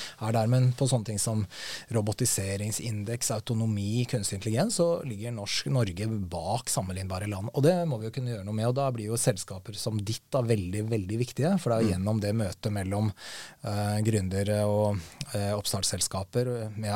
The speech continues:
Speaker 1: avansert teknologi og innkjøpere,
Speaker 2: Mm.
Speaker 1: eh, at vi kan få dette til. Det var et langt resonemang, men det er veldig viktig, da. I
Speaker 2: Jo, og det er jeg jo helt enig i. Jeg tror også spesielt også nå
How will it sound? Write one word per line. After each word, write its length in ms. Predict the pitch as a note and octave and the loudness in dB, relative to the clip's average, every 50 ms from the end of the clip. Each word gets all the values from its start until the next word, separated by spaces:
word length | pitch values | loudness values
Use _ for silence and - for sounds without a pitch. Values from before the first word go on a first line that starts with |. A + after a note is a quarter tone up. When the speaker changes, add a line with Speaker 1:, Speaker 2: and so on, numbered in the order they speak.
| A2+ F#2+ A2+ - | -2 -2 -4 -4
Speaker 1:
avansert 360 | C#3 B2 A#2 A2+ - A2 G2+ | 0 2 2 2 2 0 0
teknologi 380 | - G#2+ - B2 B2 D#3 G3+ B3+ | -2 -2 2 4 4 4 4 4
og 380 | - C3 A#2+ B2+ C#3 D#3 D3+ - | 4 2 2 2 -2 -4 -8 -6
innkjøpere, 720 | - D3+ C3 G2+ - - - F2+ F2+ - - G#2+ A2+ G#2+ - - - - - - - - - | -2 0 0 2 2 0 -2 -4 -6 -6 -2 0 0 0 -2 -6 -12 -16 -14 -14 -14 -8 -2
Speaker 2:
Mm. 160 | A2+ A2+ G2+ E2+ | 0 0 0 0
Speaker 1:
eh, 420 | - - A2 G#2 G#2 G#2 G#2 G#2+ | 0 -2 0 0 2 2 0 0
at 200 | G#2+ - - - | -2 -4 -6 -8
vi 80 | G#2+ - | -4 -2
kan 120 | - A2 | -2 -2
få 180 | - - F2+ F2+ | -2 -4 -6 -6
dette 200 | G2 - - F2+ | -8 -8 -10 -10
til. 140 | - - - | -10 -10 -12
Det 200 | - - - - | -12 -14 -8 0
var 80 | A#2 C3 | 0 0
et 80 | B2 | 2
langt 200 | C#3 A#2 A2+ G#2+ | 2 -2 -2 -4
resonemang, 400 | G#2+ A2 - - B2 G#2 G2 G2 - - - | -4 -6 -6 -6 -6 -6 -8 -10 -12 -10 -4
men 80 | - B2 | 0 2
det 80 | C3 | 2
er 160 | C3+ D3 D3+ C3 | 2 2 2 0
veldig 200 | A2 A#2+ C3+ C#3+ | 2 0 0 0
viktig, 340 | C3+ - - - - - C3 | -2 -4 -6 -6 -4 0 0
da. 80 | B2+ A2 - - - - - - - | 0 0 -2 -6 -14 -18 -20 -16 -12
I 280 | - D3 A#2+ A2+ A2 G#2+ A2 | -6 -4 0 0 2 6 6
Speaker 2:
Jo, 220 | C3+ C#3+ D3+ E3 | 8 8 8 6
og 180 | F3 D#3+ D#3+ D3 | 4 4 4 4
det 80 | D3 | 4
er 60 | C#3+ C#3 | 6 6
jeg 100 | C3+ C3 | 6 8
jo 60 | C3 | 8
helt 200 | C3 B2 G#2+ - - | 6 4 4 2 2
enig 220 | B2+ B2 A2+ G2+ | 2 4 4 2
i. 380 | G#2 G#2+ G#2+ A2 A2+ A2+ A2+ - - - _ - | 2 2 2 0 0 -2 -6 -10 -12 -16 _ -6
Jeg 140 | B2 B2 B2 | -6 -4 -2
tror 200 | - C3 B2 A#2 | -2 0 0 2
også 120 | A#2 A#2 - | 0 0 0
spesielt 300 | B2+ A2+ B2 A#2 A2+ A2+ | 0 4 6 6 6 6
også 220 | B2+ A2 A#2+ A#2 A2+ | 2 2 2 2 2
nå 220 | A2 G#2 G#2+ G#2 | 2 2 2 2